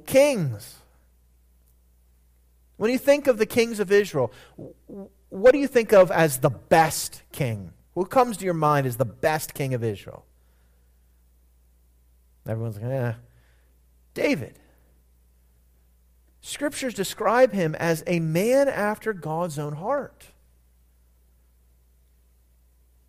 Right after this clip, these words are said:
What did David do? Wonderful things by God's power. But he also did terrible things as a fallen sinner.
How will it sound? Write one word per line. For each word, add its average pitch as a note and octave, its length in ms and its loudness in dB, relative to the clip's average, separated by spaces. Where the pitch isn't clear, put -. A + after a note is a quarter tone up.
What G3+ 140 -6
did B3 160 -8
David F3 320 0
do? E3+ 380 -6
Wonderful B3 480 0
things B2+ 560 -10
by D3+ 160 2
God's B2+ 320 -4
power. D#3 600 -8
But C#3+ 100 -6
he E3+ 60 0
also G3+ 240 -4
did D#3 160 -6
terrible D#3+ 500 -6
things G2 640 -10
as B2 160 -6
a B2 40 -8
fallen A#2+ 420 -6
sinner. G#2+ 420 -12